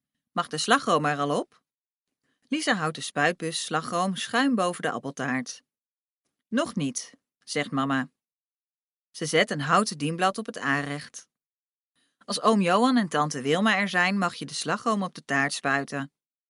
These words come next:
Lisa zet de spuitbus terug op het aanrecht. Ze buigt zich naar voren en het puntje van haar neus raakt bijna de appeltaart.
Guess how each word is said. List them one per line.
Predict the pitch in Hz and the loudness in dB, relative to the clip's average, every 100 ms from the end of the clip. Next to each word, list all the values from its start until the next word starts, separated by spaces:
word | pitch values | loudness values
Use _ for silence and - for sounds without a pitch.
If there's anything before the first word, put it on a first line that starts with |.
| _ _ _ _ _ _ _ _ _ | _ _ _ _ _ _ _ _ _
Lisa | 269 311 254 | -4 0 0
zet | 170 | -2
de | 156 | -4
spuitbus | - 143 160 - 175 180 | -4 2 2 0 -8 -8
terug | - 240 269 | -6 -6 -4
op | 214 | -6
het | - | -8
aanrecht. | 120 135 135 135 131 - - _ _ _ _ _ _ | -4 -4 -4 -6 -10 -18 -20 _ _ _ _ _ _
Ze | - 151 | -6 0
buigt | 147 175 - | 4 4 0
zich | 196 | -6
naar | 147 | -8
voren | - 156 180 214 | -2 2 2 2
en | 208 | 0
het | 185 | -2
puntje | - 269 311 285 | -4 -4 -4 -4
van | 190 | -4
haar | 151 | -2
neus | 143 143 180 196 | 0 0 0 -2
raakt | 180 185 | -2 -2
bijna | 180 220 254 | 2 4 4
de | 185 | 2
appeltaart. | - 147 147 147 139 143 - | -2 -4 -4 -2 -2 -2 -8